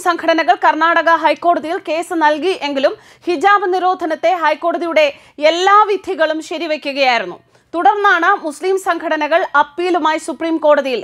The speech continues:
എത്തിയത്. കേസ് കോടതി പരിഗണിച്ചപ്പോഴാണ് പെട്ടെന്ന് കേസെടുക്കാൻ തിടുക്കമില്ല എന്ന് ഹർജിക്കാർ പറയുന്നത്. എന്നാൽ ഹിജാബ് ധരിക്കാനും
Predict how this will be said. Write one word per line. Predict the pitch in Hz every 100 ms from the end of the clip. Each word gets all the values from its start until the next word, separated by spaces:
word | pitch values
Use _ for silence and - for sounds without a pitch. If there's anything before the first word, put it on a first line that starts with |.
| -
എത്തിയത്. | 254 226 180 165 _ _ -
കേസ് | 302 320 330
കോടതി | 330 359 359 330
പരിഗണിച്ചപ്പോഴാണ് | 320 320 339 381 - 349 311 294 359
പെട്ടെന്ന് | 330 302 370 339
കേസെടുക്കാൻ | 339 330 339 339 330 330
തിടുക്കമില്ല | 302 330 339 311 302 349 -
എന്ന് | 285 320 349
ഹർജിക്കാർ | 330 269 339 320 240 240
പറയുന്നത്. | 254 262 240 185 - _ _ _ 320
എന്നാൽ | 392 370 403 - -
ഹിജാബ് | 349 392 415 403 427
ധരിക്കാനും | 339 330 294 240 330